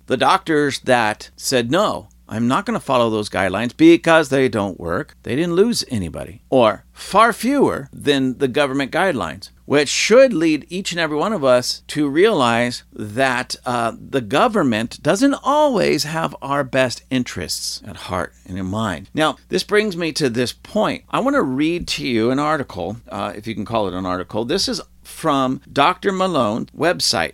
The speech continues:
This is on his front page of his website. And I will put the link so that you can find this and read it yourself. I'll put the link in the description of this podcast. Oh, and please remember to, uh,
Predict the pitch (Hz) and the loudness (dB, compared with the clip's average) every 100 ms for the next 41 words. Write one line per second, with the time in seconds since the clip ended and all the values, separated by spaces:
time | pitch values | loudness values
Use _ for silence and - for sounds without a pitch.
0 | - 107 113 139 143 127 - 165 170 - | -8 -8 -4 0 0 -2 -4 -4 -4 -4
1 | 151 120 113 107 139 151 117 110 90 - | -2 -2 -2 -4 -4 -4 -2 0 0 -2
2 | - 82 - - 113 104 147 156 175 202 | -4 -6 -8 -6 -2 0 0 -2 -4 0
3 | 175 147 147 135 131 - 113 117 139 185 | 2 4 2 -6 -8 -4 -2 -2 -2 -4
4 | - 131 127 135 107 107 117 147 - 113 | -2 -2 0 -2 -4 -4 -6 -8 -2 2
5 | 107 - - - - 101 113 120 139 135 | 2 -2 -20 -20 -16 -12 -8 -4 -2 0
6 | 135 - 123 117 117 - - 202 - - | -2 -2 -2 -2 -2 -4 0 -2 -2 -6
7 | 107 107 - - 110 113 147 - 190 196 | -6 -8 -14 -6 -4 0 -2 -4 -6 -8
8 | - 90 82 - - - - - 151 - | -6 -4 -4 -8 -18 -20 -8 -2 0 2
9 | 214 156 147 110 104 101 101 - 101 101 | 2 2 0 0 0 -2 -4 -4 -2 0
10 | 107 95 | 0 -2